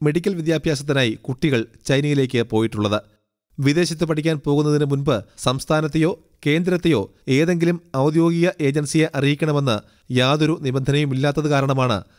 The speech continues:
സംസ്ഥാന സർക്കാരിന് ചൈനയിലേക്ക് എത്ര പേർ വിദ്യാഭ്യാസത്തിനായി പോയിട്ടുണ്ടെന്ന കണക്ക് ലഭിക്കാത്തത്. വിദേശ മന്ത്രാലയത്തിൽ നിന്നും കണക്കുകൾ ലഭിക്കുമെങ്കിലും കൊറോണ കൺട്രോൾ സെല്ലോ ആരോഗ്യ വകുപ്പോ ഇക്കാര്യം ഇനിയും അന്വേഷിച്ചു തുടങ്ങിയിട്ടില്ല എന്നാണ് അറിയുന്നത്.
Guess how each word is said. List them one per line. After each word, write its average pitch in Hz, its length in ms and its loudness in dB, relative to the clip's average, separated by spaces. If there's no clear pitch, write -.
സംസ്ഥാന 135 480 -2
സർക്കാരിന് 131 640 -2
ചൈനയിലേക്ക് 151 640 2
എത്ര 143 240 -2
പേർ 151 180 0
വിദ്യാഭ്യാസത്തിനായി 143 800 -2
പോയിട്ടുണ്ടെന്ന 139 540 0
കണക്ക് 117 440 -2
ലഭിക്കാത്തത്. 104 560 -2
വിദേശ 190 320 2
മന്ത്രാലയത്തിൽ 190 580 0
നിന്നും 180 360 -2
കണക്കുകൾ 165 400 0
ലഭിക്കുമെങ്കിലും 139 720 -2
കൊറോണ 180 400 2
കൺട്രോൾ 165 360 -2
സെല്ലോ 151 500 0
ആരോഗ്യ 165 380 2
വകുപ്പോ 160 360 0
ഇക്കാര്യം 165 480 0
ഇനിയും 160 340 0
അന്വേഷിച്ചു 160 440 -2
തുടങ്ങിയിട്ടില്ല 147 720 0
എന്നാണ് 131 500 0
അറിയുന്നത്. 107 460 0